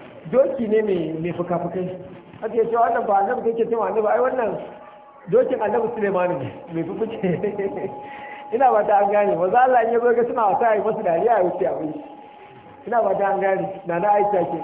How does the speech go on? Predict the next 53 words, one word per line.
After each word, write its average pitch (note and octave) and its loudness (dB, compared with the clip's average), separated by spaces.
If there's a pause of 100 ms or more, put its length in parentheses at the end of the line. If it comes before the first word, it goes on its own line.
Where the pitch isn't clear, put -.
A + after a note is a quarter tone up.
(160)
Shi A#3 -2
yasa, B3 0 (440)
duk G#3 -2
yana B3 4
daga F3 -2
cikin G#3 -2 (340)
haƙoƙi A#3 0
shi A#3+ -6
ne, F#3+ -4 (280)
idan A#3 0
ka D4 2
aure A#3+ 6
ta A3 0
yarinya G3+ 2
ne, F3+ -2
to F3 -6
sai G#3+ 0
ka A#3 -2
dinga A3+ -4
mata G3+ -4
irin E3+ 0
na E3 -2
yara. D#3 -2 (500)
Ina B3 -2
ba A3 0
ta A3 -2
an G3+ -4
gane, G3 0
ka D3+ -8
janyo A3 -2
hankali G#3+ -4
da G#3 -2 (120)
sauran, G#3+ -6
duk A#3 0
wanda A#3+ -2
ke G3+ 0
tsohuwa A3+ 2
da G#3+ 0
ke - 0
gida, A3+ 2 (680)
to F#3+ 4 (220)
haƙƙinta C4 0
ne G3+ 0
yake G3+ 0
bata, F#3 0 (300)
ko C#4 2
ba C#4+ 2
haka B3+ 2
ba? G#3 2 (480)
Kake A3+ -4
ce, A3+ 4
to F#3+ 2
kawai A3+ 4